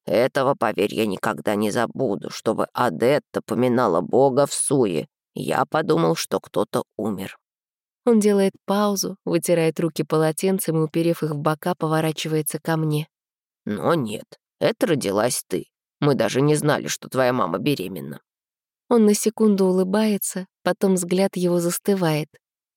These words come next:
«Ладно, хватит, дел ещё много. Как у тебя с уроками?» «Занятий нет, Марсель. Сейчас август». «А, да-да,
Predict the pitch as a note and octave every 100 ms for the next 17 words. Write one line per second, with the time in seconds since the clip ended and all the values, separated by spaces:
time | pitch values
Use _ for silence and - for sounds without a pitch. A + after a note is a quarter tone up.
0 | _ D3+ C#3+ - - - C#3 - G#2 C3
1 | F#3+ D#3 - - A#2+ A2 A#1+ - - -
2 | D#3+ E3+ D#3 B2+ A#2 - - - - E3+
3 | F3+ - _ _ _ _ D4 E4 D#4+ D#4+
4 | E4 E4 E4 A3+ A3 B3+ - B3+ F3 -
5 | _ - D#4+ - F4 - E4+ G#3 G3 F#3+
6 | - _ _ _ _ _ _ - C3 D#2+
7 | - - E3 - -